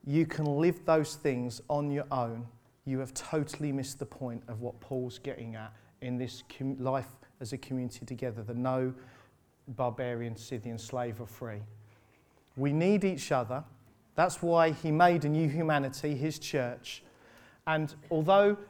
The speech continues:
our systems and our structures are far from perfect as any church will be, I'd just like to say to you, if you're here and basically your only connection with City Hope is through Sundays, you are missing stuff by a mile in your life for God if this is your church.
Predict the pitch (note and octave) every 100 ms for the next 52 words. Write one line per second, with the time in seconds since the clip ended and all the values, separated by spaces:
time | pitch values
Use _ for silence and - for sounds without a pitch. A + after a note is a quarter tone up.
0 | - E3 D#3+ - - A3+ - - A#3 A3
1 | G3+ F3 - G3 - F#3 - F3+ F3+ -
2 | - A3+ A3 A3 G3 - F#3+ E3 C#3+ C#3+
3 | C#3+ F3 F3+ F#3+ - F3+ - - D3 D3+
4 | C3 D3 C#3+ A3 - F#3+ - - E3+ -
5 | D3 - G3+ G#3+ G#3+ G#3+ - - - G#3
6 | C#3 C3+ - D3 F3 - E3+ F3 F3 G3
7 | G#3 G3+ G3+ G3 - - - C3+ C#3 -
8 | - D3 - F3 - E3 D#3+ D3+ C#3 -
9 | - E3+ F3 - F#3 F3 C#3+ A#2 A#2 C3
10 | - - - - C#3+ D3 D3 C#3+ E3 F3
11 | F3 E3 - E3 D3+ - D3+ D3 D#3 D#3
12 | C3 B2 B2+ B2 C3 C3 - - - B2
13 | A#2+ A2+ B2+ - A#2 C3 B2 - A2+ -
14 | -